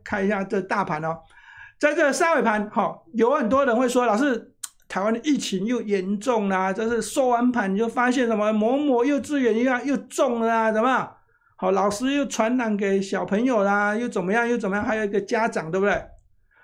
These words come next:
同样，那叫做事后，那叫，你知道，盘后啦，已经收盘啦。如果你是我的会员朋友，我在今天的盘前三分钟就直接告诉大家了，直接告诉我的会员朋友了，投资朋友，这地方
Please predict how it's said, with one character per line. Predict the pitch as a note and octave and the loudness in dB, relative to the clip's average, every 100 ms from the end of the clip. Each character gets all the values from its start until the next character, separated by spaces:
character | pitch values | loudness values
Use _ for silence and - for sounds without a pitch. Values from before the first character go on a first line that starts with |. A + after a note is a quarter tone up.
| _ _ - | _ _ -2
同 | A3 | 0
样， | E4+ B3 | 2 2
那 | C#4 | 2
叫 | D4 | 2
做 | C#4+ D#4 | 0 0
事 | - - F4 B3 | -2 -6 -4 0
后， | C4+ C#4+ | 0 2
那 | B3+ | 2
叫， | C#4+ D#4 - - | 2 0 -2 -8
你 | F#3+ | -2
知 | B3+ | 0
道， | C4+ | 0
盘 | - - F#3+ A3 | -2 -4 0 2
后 | C4 D4 A3 | 2 4 2
啦， | G3 E3 | 2 0
已 | F3+ | 0
经 | C#4+ | 0
收 | C#4+ D#4+ D#4 | 0 0 0
盘 | - G3+ | 0 0
啦。 | G3 F#3 - - - | 2 0 -4 -16 -4
如 | A3+ | 0
果 | F4 E4+ | 2 2
你 | D4 | 2
是 | E4+ | 2
我 | F4 C#4 A3+ G#3+ | 2 2 2 2
的 | A3 | 0
会 | C#4+ F4 | 2 2
员 | C4 | 2
朋 | B3+ D4+ | 2 0
友， | C#4+ | 2
我 | G3+ G3+ | 2 2
在 | D#4 | 0
今 | C#4+ D#4+ | 0 -2
天 | D#4+ | -2
的 | D4+ | 0
盘 | C#4 C#4 | 0 2
前 | C#4 | 2
三 | C4+ D#4 | 2 0
分 | D#4 D#4 | 0 0
钟 | D#4 | 0
就 | D#4 D#4 | 0 -4
直 | B3 | -4
接 | C4+ | -4
告 | C#4+ D4 | -2 0
诉 | C4 C4+ | 0 -2
大 | C4 A#3+ | -2 -2
家 | A#3+ A#3 A3+ | 0 0 0
了， | F3+ - _ | -2 -6 _
直 | - A#3+ | -10 -2
接 | G#3+ | -2
告 | G#3+ B3 | 0 0
诉 | A#3+ | 0
我 | B3+ | 0
的 | G3+ | 0
会 | - E4 C4+ | 0 0 2
员 | A3 | 2
朋 | G3 A3 | 2 2
友 | A#3 | 2
了， | F3+ E3 - _ _ | 0 -2 -6 _ _
投 | - G3+ | -2 0
资 | A#3+ | 2
朋 | |
友， | A3+ E3 - _ _ _ _ _ _ _ - - _ - - - - | 0 -2 -8 _ _ _ _ _ _ _ -20 -20 _ -20 -20 -20 -2
这 | F4 E4 | 0 2
地 | D#4+ D4+ | 2 2
方 | C#4+ C#4 D4 | 2 0 -6